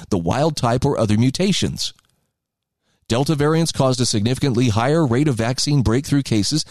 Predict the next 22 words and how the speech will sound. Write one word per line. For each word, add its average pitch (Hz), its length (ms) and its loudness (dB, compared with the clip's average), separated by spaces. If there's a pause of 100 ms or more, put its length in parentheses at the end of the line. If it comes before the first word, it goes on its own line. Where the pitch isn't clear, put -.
(160)
nineteen 127 400 0
point 151 240 0
seven 127 300 -2
percent 127 340 -2
compared 113 320 0
to 110 60 0
five 107 260 -2
point 127 220 -2
eight - 180 -2
percent 98 400 -2 (200)
for 113 180 0
all 107 160 2
other 113 160 2
variants. 110 580 -2 (720)
And 139 160 4
yet 185 120 2
there 185 100 2
are 165 100 2
fewer 190 360 2
hospitalizations 147 920 0
and 127 140 2
deaths, 135 460 -2